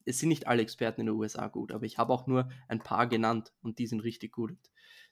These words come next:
denen schenke ich Beachtung und denen höre ich zu und von denen versuche ich zu lernen. Und das ist eigentlich das, was ich dazu sagen wollte. Und ich hoffe, es hat sich niemand angegriffen gefühlt. Das war nicht der Sinn der Sache. Und ja, es ist unfassbar, was da auf Twitter los war,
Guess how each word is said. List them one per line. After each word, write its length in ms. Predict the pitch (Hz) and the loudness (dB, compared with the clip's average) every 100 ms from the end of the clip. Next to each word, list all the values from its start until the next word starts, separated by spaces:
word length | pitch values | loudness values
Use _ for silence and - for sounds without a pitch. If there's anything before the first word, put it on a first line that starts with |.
| - | -4
denen 240 | 113 113 | -2 -2
schenke 280 | - 117 113 | -2 -4 -6
ich 100 | - | -4
Beachtung 440 | - 113 - 110 | 0 0 -2 -4
und 120 | 110 | -4
denen 260 | 113 113 110 | -4 -6 -4
höre 100 | - | -6
ich 140 | 107 - | -6 -6
zu 180 | - | -4
und 140 | 113 107 | -4 -4
von 120 | 117 | -2
denen 220 | 110 110 | -2 -2
versuche 320 | 110 110 113 - | -4 -8 -8 -12
ich 60 | |
zu 140 | - - | -12 -8
lernen. 320 | 101 107 - _ _ _ _ _ - | -6 -6 -10 _ _ _ _ _ -16
Und 180 | 120 | -10
das 220 | 107 107 - | -8 -8 -10
ist 200 | - - | -12 -10
eigentlich 260 | 110 - | -10 -10
das, 220 | - 110 - | -12 -12 -10
was 100 | 113 | -12
ich 100 | 127 | -14
dazu 220 | - - | -14 -10
sagen 320 | - - 113 | -8 -6 -6
wollte. 340 | - - - | -6 -6 -8
Und 280 | - - - _ _ _ _ _ | -8 -10 -14 _ _ _ _ _
ich 100 | - | -10
hoffe, 200 | 110 107 | -8 -8
es 80 | 123 | -6
hat 100 | 117 | -8
sich 160 | 123 - | -6 0
niemand 280 | 123 117 110 | 2 2 2
angegriffen 520 | 113 117 113 110 117 | 0 -2 -2 -2 -4
gefühlt. 320 | 110 110 110 | -6 -4 -6
Das 140 | 110 - - _ | -6 -12 -20 _
war 160 | 98 113 | -4 -2
nicht 180 | 110 | -4
der 80 | - | -8
Sinn 180 | 113 117 | -4 -4
der 80 | 110 | -4
Sache. 460 | 107 110 - 113 - _ _ _ _ _ _ | -4 -8 -6 -8 -8 _ _ _ _ _ _
Und 420 | - 107 107 113 | -8 -4 -4 -4
ja, 300 | - 101 123 - _ _ | -4 -4 -4 -16 _ _
es 120 | - | -12
ist 220 | 123 - | -10 -10
unfassbar, 640 | - 139 127 120 117 - 113 | -4 -2 0 0 0 -2 -2
was 140 | 107 | -2
da 100 | - | -6
auf 80 | 110 | -8
Twitter 260 | - 113 113 | -4 -2 0
los 380 | 110 110 - | 0 -2 -2
war, 280 | 117 110 113 | -4 -4 -4